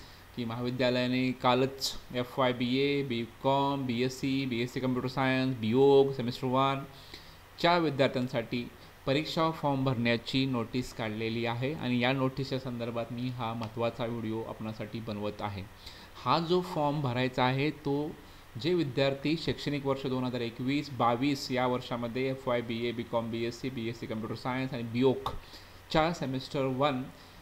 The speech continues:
मध्ये शिकत आहे, अशा मुलांसाठी हा परीक्षा form आहे. तसेच हा जो form आहे, जे विद्यार्थी एस वायमध्ये सध्या शिकत आहेत, परंतु त्यांचे एफ वायमधील semester one आणि semester टूचे जे,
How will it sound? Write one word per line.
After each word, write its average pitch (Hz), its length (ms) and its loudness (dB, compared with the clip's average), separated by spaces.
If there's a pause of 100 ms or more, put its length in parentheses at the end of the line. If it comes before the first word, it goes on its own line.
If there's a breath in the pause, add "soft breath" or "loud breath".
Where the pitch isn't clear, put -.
(100)
मध्ये 127 220 2
शिकत 131 360 -6
आहे, 139 220 -2
अशा 135 300 -6
मुलांसाठी 123 640 -4
हा 123 160 -8
परीक्षा 113 340 -6
form 113 320 -6
आहे. 120 180 -4 (140)
तसेच 165 420 -2
हा 143 120 4
जो 156 180 0
form 127 340 -2
आहे, 139 260 -2 (420 loud breath)
जे 143 80 6
विद्यार्थी 139 680 2
एस 127 220 -2
वायमध्ये 135 580 4 (1160 loud breath)
सध्या 143 260 6
शिकत 131 340 2
आहेत, 123 220 0
परंतु 156 460 4
त्यांचे 123 460 0
एफ 120 240 0
वायमधील 131 400 2
semester 123 420 -4
one 139 200 6
आणि 135 180 2
semester 120 400 -6
टूचे 120 260 -6
जे, 123 220 -6